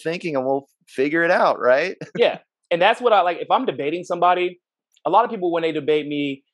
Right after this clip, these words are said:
Speaker 2: and, and this is just, like, a natural thing, they're, they're debating, like, topics, they're debating an issue. I'm debating consistency or lack thereof, and that's it. That's why I never lose.
Speaker 1: Yeah.
Speaker 2: Because I'm, my consistency is,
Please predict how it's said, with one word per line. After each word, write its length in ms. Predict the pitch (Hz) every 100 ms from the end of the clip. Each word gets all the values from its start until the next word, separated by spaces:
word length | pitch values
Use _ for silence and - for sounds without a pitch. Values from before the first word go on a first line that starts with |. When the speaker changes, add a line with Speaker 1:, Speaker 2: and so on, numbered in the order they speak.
| _ _ -
Speaker 2:
and, 120 | 220
and 220 | 226 214 220
this 100 | 185
is 60 |
just, 120 | 180
like, 120 | 147 127
a 60 |
natural 320 | 120 131 135 123
thing, 80 |
they're, 160 | 139 165
they're 180 | 185 226
debating, 400 | 180 165 165 151
like, 180 | 135 -
topics, 560 | - 160 135 127 - _ _ -
they're 120 | 175
debating 260 | 165 156 135
an 80 | -
issue. 480 | 156 - 160 151 147 _ _ _ -
I'm 160 | 226 262
debating 300 | 185 165 147
consistency 580 | 143 156 160 156 -
or 40 | 143
lack 200 | 139 123
thereof, 320 | 123 117 87 -
and 100 | 143
that's 220 | 135 -
it. 140 | - - _ _ _ _ _ _ _ _ _ _ -
That's 140 | 214
why 120 | 226
I 20 | 208
never 160 | 190
lose. 440 | 214 233 - _ _ _ _ -
Speaker 1:
Yeah. 120 | -
Speaker 2:
Because 240 | 175 180 175
I'm, 220 | 208 160
my 220 | 190 269
consistency 840 | - 175 - 311 196 156 160 160
is, 160 | 165 156